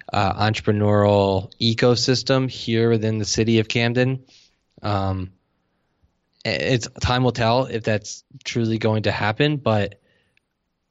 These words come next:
I think the, the Camden of the future is a Camden of just, like, a sharing economy of just people using each other's resources and networking and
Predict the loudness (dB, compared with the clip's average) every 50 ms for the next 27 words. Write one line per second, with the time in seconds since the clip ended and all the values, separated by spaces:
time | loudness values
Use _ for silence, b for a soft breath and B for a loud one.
0 | _ _ _ _ _ _ _ _ _ _ _ -2 -2 0 0 -2 -2 -4 -6 -6
1 | -6 -6 -6 -6 -6 -6 -6 -6 -4 -4 -4 -4 -2 -2 -4 -4 -4 -6 -8 -8
2 | -6 -6 -8 -6 -4 -2 -2 0 2 4 4 4 4 2 0 0 0 0 0 -2
3 | -6 -6 -4 -4 -4 -2 -2 -2 -2 -2 -4 -4 -4 -4 -2 -2 -2 -2 0 0
4 | 0 2 2 2 2 2 2 0 -2 -2 -4 -4 -4 -2 -2 -2 -2 0 0 0
5 | -2 -4 b b b b b b b b -2 0 0 0 0 -4 -4 0 0 2
6 | 2 4 2 4 4 4 4 4 2 2 2 2 0 0 0 0 0 0 0 0
7 | 2 2 4 4 4 4 4 4 4 2 2 2 0 -2 -2 -4 -6 B B B
8 | B B -2 0 0 0 0 2 2 2 2 2 2 0 0 2 2 0 0 -2
9 | -2 -4 -6 -8